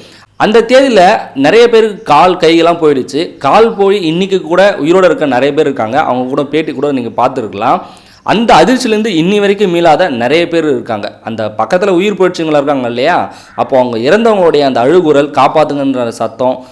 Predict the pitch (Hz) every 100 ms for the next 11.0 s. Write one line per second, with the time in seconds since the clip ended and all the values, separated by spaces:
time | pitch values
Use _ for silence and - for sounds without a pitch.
0 | - - 139 165 147 185 190 185 180 139
1 | 135 160 135 123 156 120 151 190 185 143
2 | 156 135 170 165 165 156 151 156 151 123
3 | 113 104 123 208 - - _ _ - 185
4 | 240 233 240 240 196 160 135 123 127 175
5 | 175 147 131 165 147 127 151 170 135 131
6 | 120 117 139 117 107 107 131 127 131 135
7 | 110 - - - _ 113 127 180 180 165
8 | 127 117 113 175 - 117 139 175 - 170
9 | 185 175 185 170 135 123 113 110 - 117
10 | 160 170 131 135 135 131 113 110 107